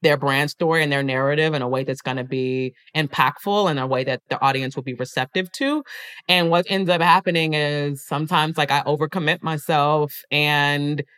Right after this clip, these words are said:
then life happens, right? Like, like this week, Madison can't go to daycare. She needs to stay home with me because she has a cold. And so I'm now trying to manage being a mom, being a wife, having a full-time executive kind of job,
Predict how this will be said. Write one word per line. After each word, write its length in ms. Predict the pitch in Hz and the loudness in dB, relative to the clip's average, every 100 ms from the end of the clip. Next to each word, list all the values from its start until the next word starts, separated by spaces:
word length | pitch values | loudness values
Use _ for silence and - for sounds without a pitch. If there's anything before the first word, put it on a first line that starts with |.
| _ - | _ 0
then 160 | 160 | 4
life 200 | 185 262 | 6 4
happens, 420 | 196 147 - 123 147 | 2 -2 -2 -4 2
right? 280 | 151 - 139 | 4 4 0
Like, 220 | 139 143 - | -2 -2 -2
like 180 | 135 | 0
this 220 | - 151 190 | 0 0 0
week, 240 | 220 135 _ _ _ - | 0 -2 _ _ _ -4
Madison 440 | 135 143 160 156 | 0 0 0 -2
can't 260 | 175 156 143 | 2 0 2
go 140 | 151 160 | 0 2
to 340 | 156 151 160 - _ - | 2 2 -2 -6 _ 2
daycare. 540 | 190 180 190 147 139 | 4 4 2 2 2
She 80 | 160 | -2
needs 160 | 147 147 | -2 -4
to 80 | |
stay 160 | 147 165 | -2 0
home 220 | 170 170 | 2 2
with 120 | 160 | 0
me 140 | 160 147 | 0 -2
because 240 | 139 143 | -2 -4
she 100 | - | -4
has 200 | 160 143 | -2 -2
a 60 | 147 | -2
cold. 460 | - 180 170 147 135 | 0 2 2 2 0
And 160 | 139 | -2
so 420 | 143 139 135 135 - - - _ | 0 2 2 -2 -6 -14 -20 _
I'm 180 | 156 151 | 2 4
now 160 | 151 151 | 4 4
trying 180 | 170 143 | 2 0
to 60 | |
manage 420 | 139 139 139 - - | 0 0 -2 -6 -4
being 200 | 139 139 | -2 0
a 40 | |
mom, 560 | 127 147 180 220 311 311 _ _ 143 | 0 2 4 4 4 0 _ _ 0
being 180 | 151 143 | 0 2
a 80 | |
wife, 500 | 131 147 170 226 254 220 _ - - _ | 2 4 4 4 2 -4 _ -20 -20 _
having 380 | - 160 151 156 | 2 6 6 4
a 80 | 139 - - | 0 -4 2
full-time 800 | 190 226 - 220 185 180 175 175 - | 6 6 6 4 6 6 4 0 -6
executive 800 | 156 139 156 190 165 156 165 151 | -4 0 2 4 2 2 0 0
kind 180 | 190 156 | 2 2
of 100 | 143 | 0
job, 500 | 147 143 185 269 | 4 8 10 8